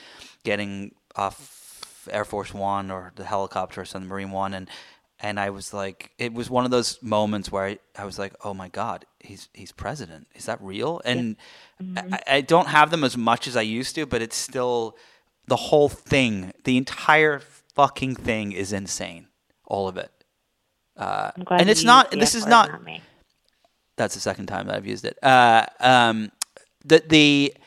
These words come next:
Speaker 1: uh, the thing that's, the thing that I think people don't understand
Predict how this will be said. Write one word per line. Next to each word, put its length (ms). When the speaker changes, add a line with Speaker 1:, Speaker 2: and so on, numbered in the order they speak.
Speaker 1:
uh, 400
the 80
thing 340
that's, 320
the 100
thing 200
that 220
I 120
think 220
people 280
don't 280
understand 760